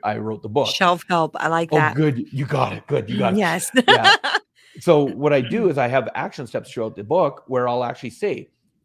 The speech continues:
Speaker 1: "Did you do the last action? If not, stop reading <laughs> right now, go back,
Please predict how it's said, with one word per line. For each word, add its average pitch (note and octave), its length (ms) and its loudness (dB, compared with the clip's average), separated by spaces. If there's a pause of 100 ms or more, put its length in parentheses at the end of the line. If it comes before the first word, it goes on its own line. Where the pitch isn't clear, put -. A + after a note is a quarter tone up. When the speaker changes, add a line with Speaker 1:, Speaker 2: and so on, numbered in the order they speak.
(100)
Speaker 1:
"Did C#3+ 320 -4
you G3 140 -6
do D3 260 -2
the C#3 100 -4
last A#2+ 360 -4
action? A2+ 400 -8 (180)
If D3+ 220 -4
not, B2+ 280 -6
stop C#3+ 460 -4
reading D#3+ 220 -2
<laughs> C3+ 100 -8
right C3+ 320 0
now, A2+ 320 -8 (340)
go D#3 220 6
back, A2+ 380 0